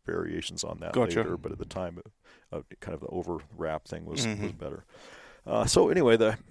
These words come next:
Speaker 1: yeah, that spring I, I, I started with, uh, the idea, pitched it to the U S Olympic Committee's Sports Equipment and Technology Committee, which didn't give grants to athletes, but they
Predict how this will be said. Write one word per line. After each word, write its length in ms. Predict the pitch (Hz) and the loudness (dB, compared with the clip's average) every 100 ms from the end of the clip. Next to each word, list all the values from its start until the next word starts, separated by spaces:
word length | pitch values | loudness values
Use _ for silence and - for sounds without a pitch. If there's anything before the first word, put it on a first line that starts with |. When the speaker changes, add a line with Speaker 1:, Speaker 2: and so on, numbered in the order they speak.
| - | -18
Speaker 1:
yeah, 520 | 147 135 131 147 123 - - | -16 -16 -6 0 0 0 -2
that 160 | 127 - | 0 0
spring 340 | - 151 139 | 0 2 4
I, 200 | 110 95 - | 4 2 0
I, 100 | 117 - | -4 -2
I 280 | 110 101 95 - - - - _ _ - - - _ | -4 -2 -4 -8 -10 -14 -20 _ _ -20 -20 -20 _
started 360 | - 139 147 147 | -4 0 2 2
with, 420 | 123 - - - _ | 2 0 -4 -14 _
uh, 360 | 113 104 95 87 - - - - _ | -6 -4 -4 -8 -12 -20 -20 -20 _
the 120 | 98 98 | -4 -2
idea, 560 | 101 101 82 82 101 - _ _ _ _ - - _ _ _ _ _ _ _ | -2 -2 -2 -2 -6 -14 _ _ _ _ -20 -20 _ _ _ _ _ _ _
pitched 300 | - 147 - | -2 -2 0
it 100 | - | -2
to 120 | - 120 | 0 -2
the 80 | |
U 280 | 113 113 110 | 0 0 2
S 220 | 107 - - | 4 2 0
Olympic 360 | 101 98 104 | -2 -2 -6
Committee's 520 | - 98 95 92 - - | -8 -4 -2 0 -4 -6
Sports 500 | - - 98 - - - _ _ _ | -8 -2 -2 -2 -10 -12 _ _ _
Equipment 460 | 117 - - 98 - | -6 -4 -4 -6 -6
and 140 | 95 | -8
Technology 560 | - - - 110 107 95 | -8 -8 -2 -2 -2 -6
Committee, 360 | - 71 85 | -8 -8 -6
which 260 | 87 90 - - | -6 -6 -8 -2
didn't 320 | 110 117 - - - - | -2 -2 -10 -20 -20 -4
give 180 | 101 87 | -4 -2
grants 420 | 90 87 87 - | -4 -4 -4 -6
to 200 | - - | -6 -6
athletes, 520 | 82 98 - 76 - | -6 -6 -6 -8 -6
but 140 | - 85 | -8 -4
they 260 | 82 90 | -4 -4